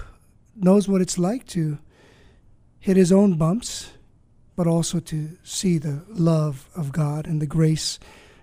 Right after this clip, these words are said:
of Christ upon his life. And as he has persevered, as he has pursued from his early days, even going to a camp in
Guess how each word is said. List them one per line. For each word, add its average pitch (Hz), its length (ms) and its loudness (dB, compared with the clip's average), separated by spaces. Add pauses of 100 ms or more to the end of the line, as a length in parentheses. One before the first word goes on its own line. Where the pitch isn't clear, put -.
of 160 160 -6
Christ 139 420 -4
upon 156 260 -4
his 151 160 -2
life. 156 300 -2
And 165 140 -4
as 165 200 -2
he 196 200 0
has 175 200 2
persevered, 196 840 2
as 180 180 -2
he 190 180 0
has 170 280 -2 (560)
pursued 247 600 4
from 214 280 4
his 202 220 2 (100)
early 294 380 0
days, 160 720 -6
even 202 280 0
going 185 280 0
to 180 120 -4
a 165 40 -2
camp 175 540 -6
in 160 420 -2